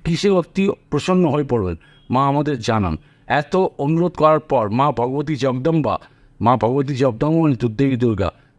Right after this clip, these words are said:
বললেন, "তাহলে শোনো, যদিও এটি অতি গোপনীয়, আজ আমি আপনাদের কাছে জনকল্যাণের জন্য ও-, বলছি।" মা দুর্গা তখনই বলতে শুরু করলেন ওনার বত্রিশটি নাম।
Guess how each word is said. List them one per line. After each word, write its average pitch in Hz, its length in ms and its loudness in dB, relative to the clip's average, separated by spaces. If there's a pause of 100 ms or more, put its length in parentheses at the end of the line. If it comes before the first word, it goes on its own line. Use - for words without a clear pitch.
বললেন, 143 400 2
"তাহলে 143 520 0
শোনো, 156 360 -2 (420)
যদিও 185 340 0
এটি 190 360 -2
অতি 170 260 -2
গোপনীয়, 151 480 -2 (420)
আজ 147 280 2
আমি 151 240 2
আপনাদের 143 340 -2
কাছে 160 360 0
জনকল্যাণের 156 760 0
জন্য 147 360 2 (100)
ও-, 123 80 0 (420)
বলছি।" 117 520 -2 (400)
মা 120 160 4
দুর্গা 117 280 0
তখনই 127 360 -2
বলতে 107 340 0
শুরু 123 200 -2
করলেন 147 340 0
ওনার 117 240 2
বত্রিশটি 95 580 -4
নাম। 71 200 -6